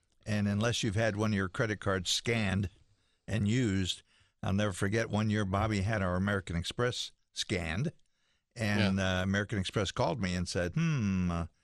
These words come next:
Speaker 1: is your wife traveling?" And I said, "Yes, she's traveling." And he, she, he said, "Where is she?" And I told him. He said, "Well, has she been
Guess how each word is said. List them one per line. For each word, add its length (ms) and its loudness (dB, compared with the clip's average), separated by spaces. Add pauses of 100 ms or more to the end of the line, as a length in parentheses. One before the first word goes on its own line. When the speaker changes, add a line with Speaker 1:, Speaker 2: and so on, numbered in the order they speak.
(160)
Speaker 1:
is 60 -6
your 100 -2
wife 180 0
traveling?" 640 -2 (480)
And 100 -4
I 60 0
said, 200 0
"Yes, 260 0
she's 220 -2
traveling." 480 0 (500)
And 180 -2
he, 80 0
she, 180 -4
he 160 -2
said, 300 -2
"Where 220 0
is 120 0
she?" 320 -6 (600)
And 140 -8
I 100 -6
told 300 -4
him. 140 -2
He 140 -2
said, 240 -6
"Well, 320 -2 (400)
has 160 -4
she 180 -2
been 420 -2